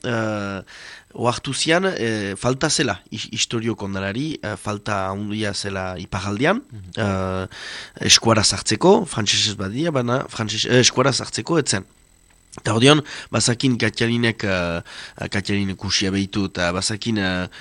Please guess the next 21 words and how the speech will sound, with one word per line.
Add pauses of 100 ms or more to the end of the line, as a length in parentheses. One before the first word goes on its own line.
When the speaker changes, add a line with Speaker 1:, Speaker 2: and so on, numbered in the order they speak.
(360)
Speaker 1:
Katialinek,
eh,
gogo
zuela
hortan
hastia, (280)
baina
Katialin
antzerkitik
heldu
behita, (360)
eh,
ez
zuen
bakar
bakarritik,
bakarrak
bakarrik,
eh,
kondatu
nahi.